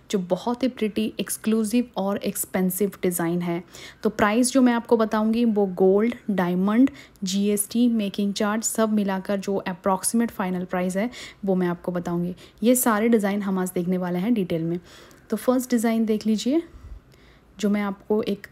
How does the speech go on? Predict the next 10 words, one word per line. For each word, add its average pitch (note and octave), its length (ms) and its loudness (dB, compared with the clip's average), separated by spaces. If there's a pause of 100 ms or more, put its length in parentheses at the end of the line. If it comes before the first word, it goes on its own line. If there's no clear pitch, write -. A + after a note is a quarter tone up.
सिंगल B3+ 440 6
बैंगल F3+ 340 0
दिखाने F3+ 320 -2
वाली F3+ 220 -2
हूँ, D4 140 4
वो F#3 220 0
है F3+ 380 -4 (680)
ये F#3+ 60 2
वाला। E3 240 -2
देखिए, E3+ 400 -8